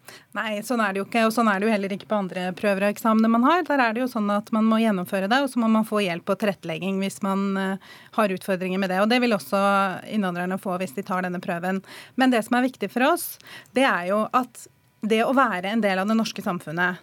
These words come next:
det krever faktisk at man kan godt norsk, at man forstår det norsk-, norske samfunnet,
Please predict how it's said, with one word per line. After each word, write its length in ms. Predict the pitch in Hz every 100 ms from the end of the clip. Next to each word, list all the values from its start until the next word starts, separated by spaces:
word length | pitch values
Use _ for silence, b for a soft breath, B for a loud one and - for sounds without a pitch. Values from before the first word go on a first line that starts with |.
| _
det 300 | 220 233 247
krever 300 | - 240 185 196
faktisk 300 | 180 - -
at 140 | 190
man 100 | 190 -
kan 300 | - 202 190
godt 160 | 185 -
norsk, 280 | 320 - - - b b -
at 80 | 220
man 120 | 214
forstår 480 | 226 - - 185 180
det 100 | 202
norsk-, 300 | 202 - -
norske 300 | 233 220 -
samfunnet, 540 | 214 196 - 196 320